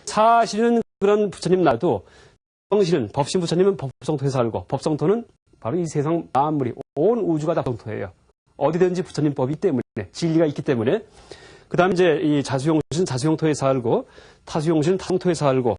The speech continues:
변화신은 변화토에 산다, 이 얘기를 하는데 이 중에 부처님께서 느끼고 사시는 실제 나의 몸이다 하고 갖고 사시는 진짜 몸은 어느 거냐 할 경우에 바로 수용신 중에 자수용신이 이제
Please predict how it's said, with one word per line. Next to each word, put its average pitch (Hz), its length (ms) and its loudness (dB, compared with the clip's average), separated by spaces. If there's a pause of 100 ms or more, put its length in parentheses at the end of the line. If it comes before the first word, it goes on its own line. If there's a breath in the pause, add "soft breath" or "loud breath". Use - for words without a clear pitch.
(320 soft breath)
변화신은 151 320 2
변화토에 147 400 0
산다, 143 240 0
이 139 140 0 (160)
얘기를 165 80 2
하는데 131 500 2 (320 soft breath)
이 170 160 0
중에 196 280 2 (360)
부처님께서 190 880 2
느끼고 175 520 -2
사시는 156 420 2
실제 214 560 -2
나의 151 260 2
몸이다 151 380 4
하고 143 140 -4
갖고 151 260 -8
사시는 143 400 -2
진짜 - 520 -4
몸은 170 200 2
어느 151 160 4
거냐 160 140 2
할 147 100 0
경우에 151 460 0 (500 loud breath)
바로 185 380 0
수용신 196 600 0
중에 196 200 2 (100)
자수용신이 151 1080 0
이제 117 260 -4